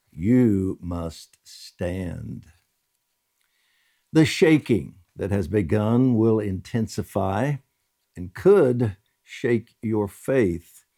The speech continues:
if you are not anchored in what God has said, both in His Word and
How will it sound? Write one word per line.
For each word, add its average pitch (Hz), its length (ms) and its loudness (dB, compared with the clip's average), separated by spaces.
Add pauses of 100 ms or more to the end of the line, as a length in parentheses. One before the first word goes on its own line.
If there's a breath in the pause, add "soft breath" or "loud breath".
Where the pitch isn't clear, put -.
(380)
if 78 160 -16
you 104 120 -2
are 87 120 -2
not 104 400 -4
anchored 98 500 -2
in 95 160 -2
what 95 260 -6
God 123 340 0
has 90 200 -8
said, - 360 -16 (460)
both 92 240 -6
in 90 120 -6
His 90 200 -4
Word 131 540 0 (560)
and 73 140 -18